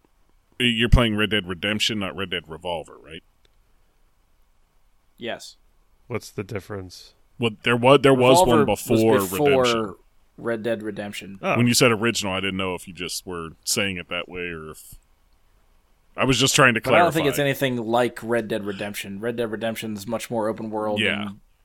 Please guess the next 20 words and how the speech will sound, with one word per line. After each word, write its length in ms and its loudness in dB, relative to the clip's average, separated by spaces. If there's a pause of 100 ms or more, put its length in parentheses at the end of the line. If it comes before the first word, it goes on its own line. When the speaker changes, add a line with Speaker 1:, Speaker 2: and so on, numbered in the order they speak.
(120)
Speaker 2:
Rockstar-ish. 960 -2
Speaker 1:
Yeah, 140 4
that's 200 0
why, 140 8
Speaker 3:
Okay. 120 2
Speaker 1:
that's 120 2
why 80 4
I 40 6
was 140 0
asking, 320 -4
just 180 -10
to 60 -8
make 180 -4
sure 220 -4
I 100 -4 (100)
clarified. 520 -12 (1400)
Speaker 3:
Yeah, 240 0
Red 160 4
Dead 160 6
Redemption 540 -2